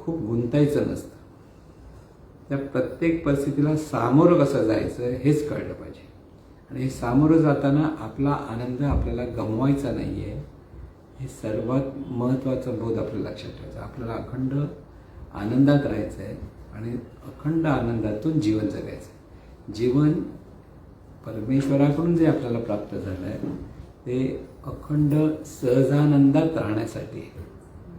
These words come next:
म्हणून सहजानंदातून जेव्हा आपण जीवन जगायला लागतो तेव्हा खऱ्या अर्थाने आनंदाने जीवन जगता येतं. हे तत्त्वज्ञान ज्यावेळेला आपण समजून घेतो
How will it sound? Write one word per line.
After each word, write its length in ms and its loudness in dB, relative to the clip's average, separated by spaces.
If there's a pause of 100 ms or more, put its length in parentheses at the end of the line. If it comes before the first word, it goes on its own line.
(140)
म्हणून 200 -2
सहजानंदातून 1000 2
जेव्हा 180 -2
आपण 240 -6
जीवन 280 -4
जगायला 320 -6
लागतो 320 -10 (720)
तेव्हा 320 -4 (680)
खऱ्या 300 -6
अर्थाने 720 -6
आनंदाने 440 -6
जीवन 300 -6
जगता 320 -14
येतं. 260 -18 (1300)
हे 60 -8 (120)
तत्त्वज्ञान 600 4
ज्यावेळेला 220 6
आपण 220 4
समजून 480 0
घेतो 480 -2